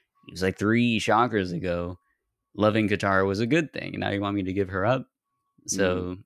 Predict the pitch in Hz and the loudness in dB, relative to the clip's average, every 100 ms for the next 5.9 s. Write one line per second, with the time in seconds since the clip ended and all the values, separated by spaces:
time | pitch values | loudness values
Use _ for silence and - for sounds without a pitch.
0 | - 98 98 98 92 90 95 - - - | -6 -2 -2 -2 -2 -4 -6 -10 -14 -10
1 | - 95 92 87 87 - _ - 87 90 | -10 -8 -6 -6 -8 -12 _ -10 -4 -4
2 | 87 95 87 87 87 - 92 87 87 95 | -4 -6 -8 -8 -10 -12 -8 -6 -6 -6
3 | 95 95 101 98 98 - _ _ _ _ | -6 -6 -8 -8 -10 -14 _ _ _ _
4 | - 92 92 95 98 _ _ - 110 107 | -6 -4 -2 -4 -6 _ _ -6 0 0
5 | 104 - 104 101 104 98 95 90 | -2 -2 -2 -2 -4 -2 0 2